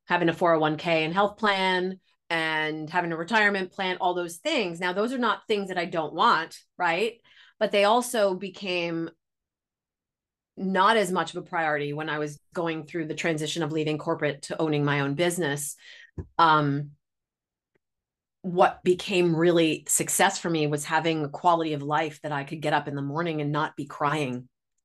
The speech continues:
and not be, like, miserable that I had to go to a job that I would go to for eight hours and then come home and stay up until three o'clock in the morning 'cause I felt I had wasted eight hours. Like, and it's not that I wasted, but it was like, I didn't wanna be,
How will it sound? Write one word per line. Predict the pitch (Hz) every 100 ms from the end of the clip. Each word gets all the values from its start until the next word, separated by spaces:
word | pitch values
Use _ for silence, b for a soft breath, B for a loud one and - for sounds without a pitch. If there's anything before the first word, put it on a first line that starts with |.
| _ -
and | 160
not | 165 165
be, | 175 165
like, | 147 147
miserable | 160 180 185 135 131
that | 135
I |
had | 143 139
to | 156
go | 156
to | 147
a | 143
job | 151 160 151 143
that | 143 131 B B B B -
I | 170
would | 156 156 156
go | 180 180
to | - 175
for | - -
eight | 147
hours | 143 147 147 147
and | 160
then | 151
come | 160 151
home | 180 175 156
and | 156
stay | - 175
up | 160 170
until | 160 165 151
three | 165
o'clock | 147 160 147
in |
the | 151
morning | 165 180 156
'cause | 147
I |
felt | 143 160 151
I |
had | 147 147
wasted | 139 143 143
eight | 131
hours. | 131 156 160 98 143
Like, | 139 143 - B B B B -
and | 196
it's | 180
not | 220
that | 202 165
I |
wasted, | 156 180 240 - 160
but | 160
it | -
was | 160
like, | 165 156 180
I | 185
didn't | 190 185 175
wanna | 175 170
be, | 170 170